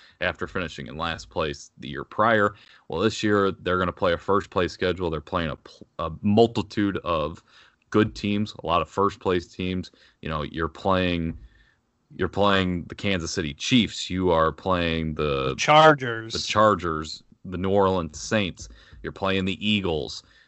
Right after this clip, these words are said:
Speaker 1: You are playing all
Speaker 2: The
Speaker 1: these
Speaker 2: Raiders.
Speaker 1: good teams. Yeah. <laughs>
Speaker 2: <laughs>
Speaker 1: Yeah, right. The Raiders on a neutral field. Um, but, you know, it, there isn't a lot of room for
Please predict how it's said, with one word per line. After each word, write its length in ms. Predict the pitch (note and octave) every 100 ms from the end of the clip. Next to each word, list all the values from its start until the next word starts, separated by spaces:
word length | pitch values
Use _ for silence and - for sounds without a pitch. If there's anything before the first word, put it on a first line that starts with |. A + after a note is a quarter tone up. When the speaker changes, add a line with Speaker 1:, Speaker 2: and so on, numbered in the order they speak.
| _ -
Speaker 1:
You 300 | G#2+ B2+ G2
are 260 | G#2+ G#2
playing 580 | - - G#2 F#2+ F2+ F2 _
all 300 | _ G2 A2
Speaker 2:
The 60 | A2+
Speaker 1:
these 40 |
Speaker 2:
Raiders. 160 | A2 F#3
Speaker 1:
good 240 | G2+ F2
teams. 460 | - G2+ G2 F2+ - - -
Yeah. 260 | G#2 G2 -
<laughs> 60 | _ - _ _ - A#3
Speaker 2:
<laughs> 480 | A3+ - A#3+ -
Speaker 1:
Yeah, 200 | - D#3
right. 260 | C3 B2 G#2+ - - - D#3+ -
The 80 |
Raiders 500 | G#2 B2 B2 A#2 A2
on 160 | G#2 G#2+
a 60 | G2+
neutral 480 | A#2 A#2+ G#2+ G2
field. 480 | E2+ - A2+ E2+ D#2+ _ _ -
Um, 400 | G2+ G2+ F2+ E2 - _ _ _
but, 300 | A#2 G#2+ G2 _ _ _ _ _
you 160 | - C3
know, 180 | A#2 A2
it, 140 | G#2 - -
there 240 | B2+ C#3
isn't 160 | D3+ D3+
a 80 | C3+
lot 180 | B2
of 160 | A#2+ A2
room 220 | A#2 A2
for 200 | G2 F#2+